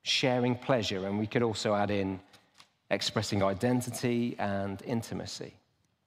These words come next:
And Andrew Wilson draws out the implications. And if you have a look on the handout, the, the, there's a quote at the bottom of the first page that carries on.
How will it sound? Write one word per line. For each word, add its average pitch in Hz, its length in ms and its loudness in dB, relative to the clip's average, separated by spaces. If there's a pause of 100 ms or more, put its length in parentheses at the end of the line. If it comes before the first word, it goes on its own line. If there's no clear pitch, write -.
(880)
And 151 100 8
Andrew 190 240 4
Wilson 156 360 4
draws 151 340 4
out 120 540 0
the 123 100 6
implications. 101 800 -2
And 107 140 0
if 104 80 -6
you 127 80 4
have 123 120 2
a 135 40 2
look 131 160 0
on 120 80 4
the 117 80 4
handout, 110 500 2
the, 107 160 0
the, - 240 -6
there's 107 220 -4
a 101 40 -4
quote 120 300 0
at 113 60 -2
the 113 80 -2
bottom 107 260 0
of 104 60 0
the - 180 -6
first 110 300 -4
page 101 260 0
that 107 160 -6
carries 98 380 -2
on. 85 160 -2